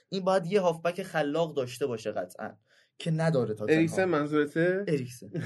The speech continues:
Speaker 2: اریکسنی
Speaker 1: اریکسن
Speaker 2: که
Speaker 1: با
Speaker 2: دیگه اروپا هم
Speaker 1: گل
Speaker 2: گل زد
Speaker 1: زد،
Speaker 2: برای
Speaker 1: بهش
Speaker 2: اینتر.
Speaker 1: می‌رسیم.
Speaker 2: بله.
Speaker 1: و اینکه تاتنهام خب بن دیویس که پنالتی فاجعه‌ای که داد اصلاً معلوم نشد واسه چی داد اون پنالتی رو.
Speaker 2: چقدر زشت بود پنالتیه.
Speaker 1: خیلی پنالتی
Speaker 2: یعنی
Speaker 1: بد.
Speaker 2: خیلی باید تو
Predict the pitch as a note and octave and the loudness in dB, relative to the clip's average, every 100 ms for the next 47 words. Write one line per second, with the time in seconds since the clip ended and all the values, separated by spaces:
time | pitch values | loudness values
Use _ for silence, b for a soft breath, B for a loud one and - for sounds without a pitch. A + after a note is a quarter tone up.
0 | - E3+ - F3+ E3 D#3+ D3 E3+ F#3+ D#3 | -4 -4 -2 -2 0 2 2 4 2 6
1 | G#3 G3+ B B B D#3 D#3+ D#3+ D#3 D3+ | 4 4 B B B -6 0 4 4 2
2 | D3 E3+ D3+ E3 E3 D3 C3+ A#2+ A#2+ A#2 | 2 2 4 6 6 8 6 6 4 2
3 | A2+ D3+ G#2+ G#2 G#2 G#2 A#2 B2+ A#2 - | 0 0 0 -2 -6 0 2 2 -2 -2
4 | D3 D#3 G3+ A#3+ A#3 F#3+ F#3 F#3 F#3+ A3 | 0 0 -2 -6 -2 0 0 0 0 -2
5 | G#3+ G3+ E3 F#3 E3+ E3+ E3+ G3+ - G3 | -2 -4 -4 -6 -4 -6 -6 -8 -2 0
6 | F3 - _ _ - E3 D3+ D3 E3+ E3+ | -2 -12 _ _ -6 -2 -2 -2 -6 -2
7 | D#3 C#3 D#3 E3+ E3+ D#3 C#3 C3+ D#3 C#3+ | 0 0 0 -4 -4 -2 -2 -2 -4 -2
8 | C#3 E3 F3 F3+ D#3+ C#3+ E3 D#3+ - E3 | -4 -8 -10 -10 -6 -6 -6 -10 -8 -4
9 | D#3+ F3 E3 E3 D#3+ C#3 C3 - B2+ G#2+ | 0 2 0 -4 -4 -4 -6 -6 -8 -8
10 | - G#3+ C#4+ C#4+ F3 F#3+ C#4 D4+ A#3 - | -10 -6 -4 -4 -4 -4 0 0 -2 -4
11 | D3+ C#3+ C#3+ B2+ B2 F#3 G3+ A2+ - C3 | -6 -2 0 0 0 -2 -2 -2 -2 -2
12 | A#3 B3+ A3 G3 - C4 D#4+ D4+ A#3 G3+ | -2 -4 -6 -8 -2 0 2 0 2 2
13 | G3 F#3+ F3 | 2 0 -2